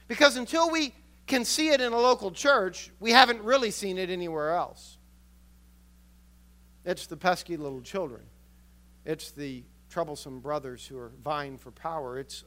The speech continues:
all of these things that seem to get under our skin. They're part of that community, and we have to see that in the least.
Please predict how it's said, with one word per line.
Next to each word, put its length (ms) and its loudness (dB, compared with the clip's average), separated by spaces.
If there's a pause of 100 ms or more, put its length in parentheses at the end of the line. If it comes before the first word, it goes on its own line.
all 240 -4
of 100 -10
these 260 -14
things 420 -14
that 160 -14 (1120)
seem 280 -12
to 260 -14 (720)
get 140 -6
under 280 -10
our 120 -14
skin. 400 -14 (400)
They're 100 -10
part 260 -2
of 100 -10
that 200 -10
community, 480 -12
and 80 -14
we 80 -16
have 180 -12
to 80 -20
see 280 -14
that 320 -10
in 140 -16
the 80 -16
least. 480 -16